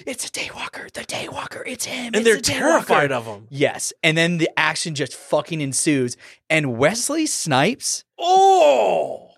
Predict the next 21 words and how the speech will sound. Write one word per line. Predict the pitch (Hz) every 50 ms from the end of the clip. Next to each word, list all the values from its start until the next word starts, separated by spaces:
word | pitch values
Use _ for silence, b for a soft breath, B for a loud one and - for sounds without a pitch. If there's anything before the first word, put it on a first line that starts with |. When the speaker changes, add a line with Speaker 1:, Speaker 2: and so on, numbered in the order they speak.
| _ -
Speaker 1:
I | 165 190
did | 226 247 294
not | 285 294 277 - -
know | 175 170 170 180 175
this, | 165 151 123 117 123 - -
but | - 151 156 131
Wesley | 131 160 196 196 - 262 233
Snipes | - - 175 156 156 147 139 - - -
is, | - 151 147 139 120
m-, | 135 127 123 - _ -
like, | 139 127 113 - _ _ _ _ _ _ _ _ _ _ _ _
highly | - - - 170 170 180 175 185 180
trained | - - - 147 135 127 123
in | - - 123 131 117 110 113 113 110 120
multiple | 127 135 143 143 - - 139 131
martial | 127 123 117 - - 117
arts. | 95 85 - -
Speaker 2:
Yeah, | 175
he's, | 156 151 202 214 208
he's | 160 151 185 202 196
an | 233 226